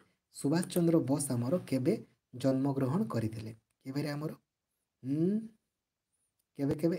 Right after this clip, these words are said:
ଏଇଟିନ୍ ନାଇଣ୍ଟି ସେଭେନ୍। ଅଠରଶହ ପିଲାମାନେ ଆମର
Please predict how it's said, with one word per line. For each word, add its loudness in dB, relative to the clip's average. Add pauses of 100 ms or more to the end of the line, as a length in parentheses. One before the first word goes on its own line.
(120)
ଏଇଟିନ୍ 2
ନାଇଣ୍ଟି 2
ସେଭେନ୍। -2 (420)
ଅଠରଶହ 0
ପିଲାମାନେ 6
ଆମର 4